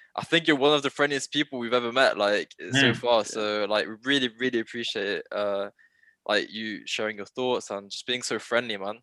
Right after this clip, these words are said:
Speaker 1: uh, and
Speaker 2: Yeah.
Speaker 1: approachable. Like, that's,
Speaker 2: Mm-hmm.
Speaker 1: that's the key thing, yeah. Um,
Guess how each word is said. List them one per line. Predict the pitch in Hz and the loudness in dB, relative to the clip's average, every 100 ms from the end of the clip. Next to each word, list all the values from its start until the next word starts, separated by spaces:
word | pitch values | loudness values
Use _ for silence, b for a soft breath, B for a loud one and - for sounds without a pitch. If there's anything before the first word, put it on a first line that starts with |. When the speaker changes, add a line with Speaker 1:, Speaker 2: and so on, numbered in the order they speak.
| - | -8
Speaker 1:
uh, | 98 101 101 101 _ _ - | -2 0 0 -4 _ _ -6
and | 113 | -4
Speaker 2:
Yeah. | 110 | -4
Speaker 1:
approachable. | - 139 - - 110 101 95 - | 2 2 2 0 -4 -6 -6 0
Like, | 107 87 - - | 2 2 -4 -10
that's, | 107 120 | 0 2
Speaker 2:
Mm-hmm. | 120 123 | 2 0
Speaker 1:
that's | - | -10
the | - | -10
key | 113 120 113 | -10 -8 -8
thing, | 113 107 98 | -8 -10 -8
yeah. | 104 101 _ _ - | -10 -10 _ _ -10
Um, | 101 | -10